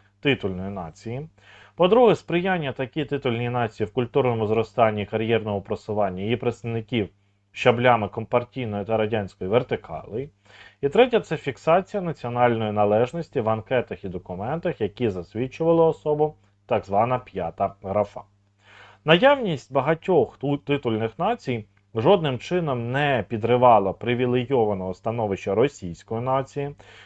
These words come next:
що не вважала себе національною меншиною в будь-якому регіоні. Керівництво С Р С Р турбувалося насамперед про національні російські інтереси. Про це свідчать безуспішні спроби радянського уряду України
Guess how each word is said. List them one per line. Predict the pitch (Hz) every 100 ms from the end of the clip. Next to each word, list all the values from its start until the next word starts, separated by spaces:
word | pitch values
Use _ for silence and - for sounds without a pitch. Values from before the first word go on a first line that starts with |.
| -
що | - - 196
не | 160 180
вважала | 185 170 143 113
себе | 107 120 117
національною | 113 113 127 127 123 123
меншиною | 127 139 - 240 208 104
в |
будь-якому | 117 147 98 107 104
регіоні. | 104 92 87 - _ _ _ _ - -
Керівництво | - 127 151 143 -
С | 120 -
Р | 110
С | 104 -
Р | 185 151
турбувалося | - 113 107 120 123 139 127 113 123 123 - _
насамперед | 123 123 190 202 165 117 101 -
про | 120 160
національні | 147 110 - 107 127 156 156 160
російські | 120 107 - 107 110 - 117
інтереси. | 107 107 90 - _ _ _ - - -
Про | - 160
це | 160 262
свідчать | - 135 170 - 151
безуспішні | 113 110 110 - 160 190 139
спроби | 113 - 127 131 104
радянського | 101 117 123 - 101
уряду | 110 92 90
України | 90 - 98 117 185 190